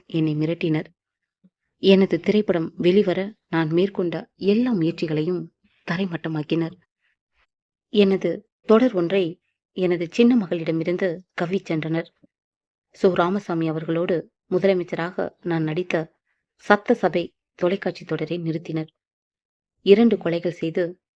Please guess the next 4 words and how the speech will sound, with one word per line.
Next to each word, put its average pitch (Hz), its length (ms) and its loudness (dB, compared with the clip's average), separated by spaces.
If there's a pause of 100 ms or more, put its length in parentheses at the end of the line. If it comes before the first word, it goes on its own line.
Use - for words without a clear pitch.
(200)
சிறையிலிருந்து 170 640 2
தப்பிய 156 360 -6 (200)
சொர்ணம் 190 460 0
என்கிறவனை 160 640 -2